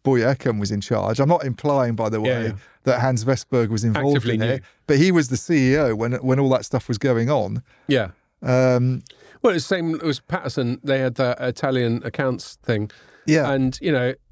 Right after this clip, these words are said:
Speaker 2: we, we've certainly got no evidence to directly link him to any sort of knowledge of it. But then you sort of extrapolate and you think, "Okay, but," you, you assume that a, a company culture comes from the top down.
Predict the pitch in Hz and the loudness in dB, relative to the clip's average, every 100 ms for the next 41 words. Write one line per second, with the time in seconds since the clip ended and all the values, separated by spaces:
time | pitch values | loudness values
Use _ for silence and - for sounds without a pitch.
0 | - - - _ - - - - 147 147 | -18 -18 -20 _ -12 -12 -12 -2 -2 2
1 | 147 - 165 123 139 131 127 123 113 - | 2 2 -2 -2 0 2 0 -2 -4 -6
2 | 113 123 131 - 123 113 117 117 - 117 | -2 0 0 -2 -2 -2 0 -2 -2 -4
3 | 113 - 117 - 120 113 107 - - 120 | -4 -2 -2 0 -2 -2 -4 -8 -2 2
4 | 127 117 110 90 104 - - - - - | 2 0 -2 -4 -4 -6 -20 -20 -6 -2
5 | 143 147 143 139 - - 165 139 160 127 | 2 2 0 -4 -14 -6 -2 0 0 -2
6 | 127 165 147 135 117 117 - 120 131 - | -2 -2 -2 -2 -2 -4 -4 -4 -4 -2
7 | 113 110 - _ _ _ _ _ _ _ | -2 -2 -6 _ _ _ _ _ _ _
8 | _ _ _ _ _ _ _ _ 175 156 | _ _ _ _ _ _ _ _ 0 2
9 | 165 151 - 160 135 139 127 131 131 - | 2 0 0 0 0 -2 -4 -6 -8 -4
10 | 135 123 117 135 113 - 123 104 110 98 | -4 -4 -2 -2 -4 -6 -6 -4 -6 -4
11 | 123 - 127 117 85 120 | -4 -2 -4 -2 -6 -10